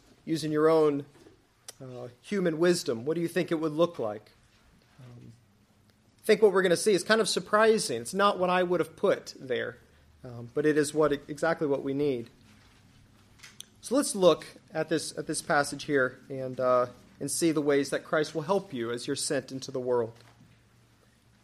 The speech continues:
The first way he helps his disciples is by giving them the Spirit to enable them to testify. So look at verse twenty-six with me.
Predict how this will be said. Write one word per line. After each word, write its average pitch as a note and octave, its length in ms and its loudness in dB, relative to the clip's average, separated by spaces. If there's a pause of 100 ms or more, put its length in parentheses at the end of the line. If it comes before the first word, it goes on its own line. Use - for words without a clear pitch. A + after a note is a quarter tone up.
(100)
The - 80 -18
first D4 340 2
way D3+ 260 4
he D#3+ 160 -6
helps F#3 280 0
his G3 160 -10
disciples C3+ 960 -4 (1000)
is E3 120 -10
by F#3 140 4
giving F3+ 500 0
them C#3+ 240 2
the C#3 80 0
Spirit C#3+ 920 0 (380)
to E3+ 140 -2
enable E3+ 360 2
them B2+ 460 0 (240)
to C#3+ 100 -8
testify. A#2 800 -6
So - 140 -6
look C4 120 0
at B3 80 -8
verse E3 200 0
twenty-six - 640 -8
with B2 220 -12
me. A2+ 80 -18